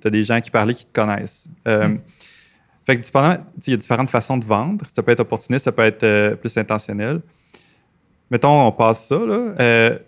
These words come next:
Speaker 1: une fois que t'as une offre, je remarque que les vendeurs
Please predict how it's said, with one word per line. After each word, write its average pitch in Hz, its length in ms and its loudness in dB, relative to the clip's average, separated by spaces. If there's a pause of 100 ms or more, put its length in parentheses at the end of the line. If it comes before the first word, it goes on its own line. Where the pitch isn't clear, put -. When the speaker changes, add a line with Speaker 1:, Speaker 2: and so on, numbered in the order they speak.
Speaker 1:
une 113 140 -4
fois 156 260 0
que 156 140 -2
t'as 120 200 -2
une 107 200 0
offre, 151 320 -4 (500)
je - 140 -20
remarque 117 340 -2
que 117 60 -2
les 110 220 0
vendeurs 107 840 -2